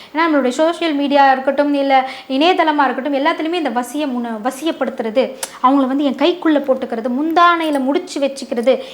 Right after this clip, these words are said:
இப்படிலாம் வந்து இந்த வசியத்தை வந்து பேசி, பேசி, பேசி நம்மளை வந்து ஒரு பய, பய நிலைக்கு மாத்திடுறாங்க.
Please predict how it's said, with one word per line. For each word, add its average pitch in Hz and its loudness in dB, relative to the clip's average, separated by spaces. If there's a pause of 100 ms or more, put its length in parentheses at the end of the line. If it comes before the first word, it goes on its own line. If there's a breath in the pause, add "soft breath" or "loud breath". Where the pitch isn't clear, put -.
(120)
இப்படிலாம் 349 2
வந்து 311 2
இந்த 294 0
வசியத்தை 370 2
வந்து 277 -2
பேசி, 370 -2
பேசி, 339 -2
பேசி 339 -2 (400 loud breath)
நம்மளை 285 4
வந்து 330 2
ஒரு 311 2
பய, 269 4 (140)
பய 330 4
நிலைக்கு 381 2
மாத்திடுறாங்க. 269 0